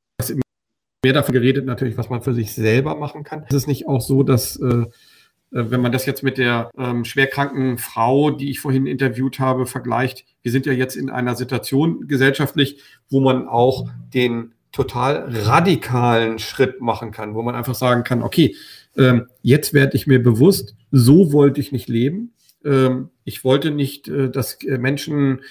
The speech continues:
ähm, für meine Sachen in, in,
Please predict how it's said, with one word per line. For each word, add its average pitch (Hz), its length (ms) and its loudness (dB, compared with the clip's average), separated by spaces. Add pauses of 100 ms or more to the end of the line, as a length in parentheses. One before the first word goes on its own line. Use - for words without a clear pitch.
(380)
ähm, 123 960 -4
für 135 140 -2
meine 127 280 0
Sachen 127 600 0
in, 117 300 -8
in, 117 540 -14